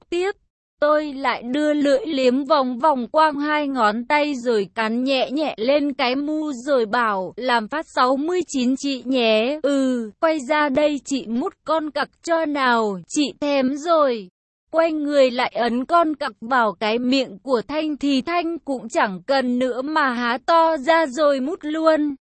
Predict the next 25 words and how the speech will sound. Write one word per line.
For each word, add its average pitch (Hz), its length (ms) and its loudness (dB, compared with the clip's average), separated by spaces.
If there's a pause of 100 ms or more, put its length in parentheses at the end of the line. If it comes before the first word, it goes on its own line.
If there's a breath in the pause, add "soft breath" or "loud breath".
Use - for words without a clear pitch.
(300)
Cái 254 240 2
đầu 269 260 2
lưỡi 247 320 0
ấm 226 360 0
áp 330 220 0
rồi 269 340 2
hàm 214 300 -4
răng 277 340 -2
trắng 262 440 -2
bóng 226 300 0
cạo 254 300 0
cạo 254 300 -2
vào 240 280 0
cái 220 160 -2
đầu 220 300 0
khấc 349 280 -6
khiến 247 280 0
con 330 280 2
cặc 247 240 -6
này 240 320 -2 (100)
tưng 311 220 -4
tưng 302 300 -6
lên. 320 460 4
Với 240 220 2
kiểu 240 300 -2